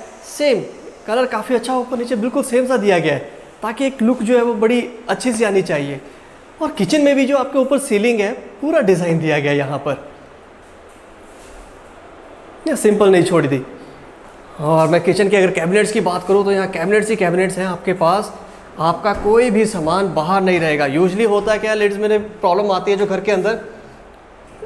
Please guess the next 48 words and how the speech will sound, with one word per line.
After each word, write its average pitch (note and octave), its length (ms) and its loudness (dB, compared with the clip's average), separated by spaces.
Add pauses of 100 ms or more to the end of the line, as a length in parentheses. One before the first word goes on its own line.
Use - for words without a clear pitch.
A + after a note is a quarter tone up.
(220)
छोटे G3 260 2
से G#3+ 100 0
cabinet G3 360 0
बने G3 180 0
होते G3+ 160 0
हैं, G3+ 100 -2
थोड़े G3 180 0
से G#3 80 -2
cabinets G3+ 380 -2
होते G#3 160 -2
हैं, A3 60 0
उसके G#3 180 -4
बाद G3 240 2
सारा G#3 220 0
सामान F#3+ 260 -4
बाहर F3+ 260 2
ही G3 60 6
रह E3+ 120 4
जाता D3 240 -2
है। C3+ 100 -10 (320)
तो B3+ 80 2
यहाँ G3+ 260 0
पर A#3+ 140 0
मेरे A3 220 4
पास A#3 280 0
चारों A3+ 300 0
तरफ A3+ 260 -4
cabinets G#3 360 0
ही G#3+ 60 -2
cabinets E3 340 0
हैं, C#3+ 100 -8 (520)
आपको G#3 400 -2
यहाँ G#3 220 -2
कहीं A#3 220 -2
दिक्कत F3 340 -2
आएगी F#3 360 2
नहीं G3+ 180 4
कि G3 120 -2
आपका G#3 280 -4
सामान G3+ 320 -6
कितना G#3 300 -4
अंदर G3 240 0
कितना G3 320 -4
बाहर, F#3 300 -2
नहीं, F3+ 180 0 (580)
सब C4+ 160 -4
कुछ A#3+ 200 -2
अंदर। C#3+ 260 0